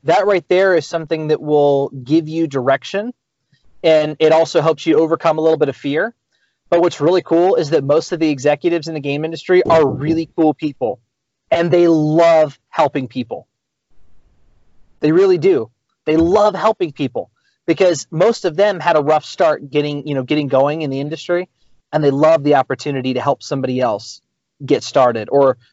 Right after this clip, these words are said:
or at least give him, give him, you know, point him in the right direction. So my challenge, hop on LinkedIn and go connect with someone high up in one of the companies that you would love to work at, or do two or three,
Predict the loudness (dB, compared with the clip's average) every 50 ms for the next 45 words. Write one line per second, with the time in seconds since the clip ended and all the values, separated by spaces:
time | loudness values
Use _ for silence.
0 | _ _ 2 2 4 2 2 0 -4 -6 -6 -4 _ 0 2 2 2 0 -2 -4
1 | -4 -2 0 0 2 0 -2 -2 -2 -2 -2 0 0 0 0 0 0 0 0 0
2 | 0 0 0 -2 -2 -6 -6 -4 -4 -4 -6 -8 -14 -16 -16 -16 _ _ _ _
3 | _ _ _ -6 -2 -2 0 0 0 0 0 0 2 0 -2 -4 -4 -2 -2 0
4 | 0 0 -2 -2 -2 -4 -6 -6 -6 -6 -4 -4 -4 -6 -8 -14 _ _ _ _
5 | _ _ _ _ _ _ _ _ -4 -2 -2 0 2 0 0 0 -2 -4 -4 -2
6 | -2 -4 -2 0 0 0 0 -2 _ _ _ _ -8 -2 -2 -2 0 2 0 0
7 | 0 0 0 0 2 2 2 2 2 0 -2 _ -8 -8 -6 -4 -4 -4 -4 -6
8 | -6 -6 -6 -8 -8 -8 -8 -8 -8 -8 -10 -10 -8 -6 -6 -6 -6 -4 0 2
9 | 2 2 2 -2 -4 -2 -2 -2 0 -2 -4 -2 -2 -2 -4 -2 -2 -4 -4 -4
10 | -4 -4 -2 0 0 0 -2 -4 -6 -6 -6 -8